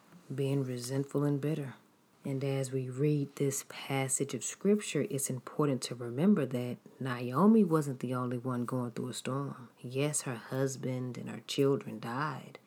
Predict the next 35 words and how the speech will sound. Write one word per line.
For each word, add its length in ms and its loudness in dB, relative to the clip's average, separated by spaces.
but 180 0
her 420 -2
daughters-in-law 1000 4
were 160 -6
going 320 -2
through 160 0
storms 360 -2
too. 220 0
Their 220 4
husbands 1000 0
died. 500 -8
Their 280 6
father-in-law 1080 2
died. 640 -12
And 600 -2
Naomi 500 0
was 200 2
going 320 2
through 180 0
a 60 -2
storm, 580 0
Ruth 320 -2
was 140 2
going 320 2
through 160 2
a 40 2
storm, 360 0
and 120 0
Orpah 300 4
was 220 4
going 260 4
through 200 4
a 40 6
storm 360 2
too. 360 0